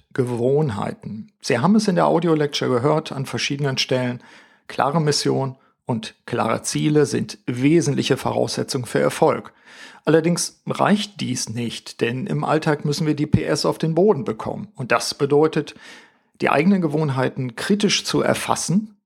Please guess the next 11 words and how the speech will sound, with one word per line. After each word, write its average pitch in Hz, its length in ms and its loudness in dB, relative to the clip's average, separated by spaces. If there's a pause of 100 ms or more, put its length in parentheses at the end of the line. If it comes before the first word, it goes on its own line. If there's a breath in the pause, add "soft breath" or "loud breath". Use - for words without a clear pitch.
(120)
Das - 180 -4
müssen 120 220 -4
wir 120 40 0
überhaupt 123 260 -2
erstmal, 120 580 -4
äh, 113 220 -6
wahrnehmen, 113 580 2
welche - 240 -2
Gewohnheiten 120 540 -4
wir 123 160 -2
haben. 135 300 0